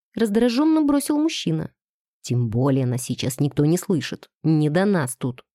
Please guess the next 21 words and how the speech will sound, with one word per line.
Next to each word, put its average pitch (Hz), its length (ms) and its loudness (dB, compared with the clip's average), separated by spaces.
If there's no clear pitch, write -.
Трупов 131 420 -4
нет, 143 320 2
и 170 60 2
слава 143 400 0
богине. 147 540 0
Девчонка 143 720 2
нужна 151 300 2
живая. 151 580 0
Это 135 220 -2
последняя 139 800 0
законная 143 500 0
наследница 139 760 0
графа 135 380 0
Армонда. 143 600 2
Если 127 560 -2
её 120 300 0
не 120 140 -2
станет, 135 680 -2
поместье 135 720 0
вернут 139 420 0
короне. 143 460 0